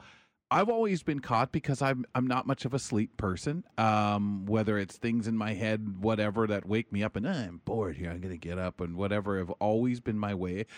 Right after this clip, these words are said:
Uh, I was that person years ago that didn't need an alarm clock. I remember going to college, and I think there was only once in the two years I was, uh, doing broadcast radio where I actually slept in and, whoa, you know, I had to do a little hustling to, to get out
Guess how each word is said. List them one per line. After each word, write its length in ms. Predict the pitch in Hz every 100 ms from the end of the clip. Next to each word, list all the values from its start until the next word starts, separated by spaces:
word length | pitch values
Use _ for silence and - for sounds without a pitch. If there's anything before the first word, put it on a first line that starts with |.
| - - -
Uh, 180 | 117 113
I 140 | 117
was 200 | 120 127 -
that 240 | 110 113 - -
person 500 | 120 113 127 117 113 - - _
years 320 | 110 123 135
ago 280 | 117 120 120
that 200 | 117 107
didn't 240 | 101 120 123
need 160 | 120
an 100 | 110
alarm 360 | 110 92 87 92
clock. 360 | 107 104 131 -
I 40 |
remember 260 | 107 104 101
going 240 | 107 107
to 60 | 101
college, 480 | - 98 101 107 95
and 100 | 90
I 80 |
think 180 | 90 101
there 100 | 104
was 100 | 95
only 220 | 98 95
once 460 | 85 85 107 117 -
in 80 | 104
the 80 | 92
two 160 | -
years 220 | 104 104
I 80 | 98
was, 240 | 92 87 98
uh, 180 | 104 95 -
doing 300 | 113 107 98
broadcast 580 | 107 101 95 110 95 -
radio 380 | 101 101 90 87 - - -
where 200 | 113 101
I 80 |
actually 300 | 98 101 -
slept 420 | 98 - 107 107 104
in 220 | 101 95
and, 120 | 87
whoa, 360 | 208 262 202 - _
you 140 | 120 110
know, 100 | 104
I 60 |
had 180 | 117 104
to 60 | 101
do 140 | 113
a 40 |
little 220 | 110 104 95
hustling 460 | 113 - 110 101
to, 180 | - 101
to 200 | - -
get 260 | 90 107 98
out 260 | 98 110